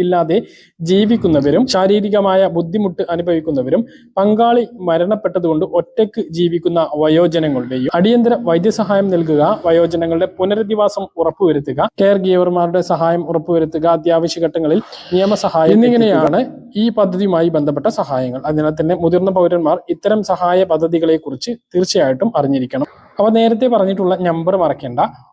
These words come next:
ഒന്ന് നാല് അഞ്ച് ആറ് ഏഴ് എന്ന, എന്ന നമ്പർ എപ്പോഴും ഓർത്തു വെക്കുക. എന്ത് സഹായത്തിനും അതിന് വിളിക്കാവുന്നതാണ്.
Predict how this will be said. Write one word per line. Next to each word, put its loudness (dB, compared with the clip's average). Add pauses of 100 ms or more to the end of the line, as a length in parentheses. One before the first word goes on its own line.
(120)
ഒന്ന് 2 (100)
നാല് 2 (120)
അഞ്ച് 0 (220)
ആറ് 2 (160)
ഏഴ് 2
എന്ന, 0 (180)
എന്ന -2 (100)
നമ്പർ -2 (200)
എപ്പോഴും 0 (100)
ഓർത്തു -6
വെക്കുക. -4 (200)
എന്ത് -4
സഹായത്തിനും 0
അതിന് 0
വിളിക്കാവുന്നതാണ്. 0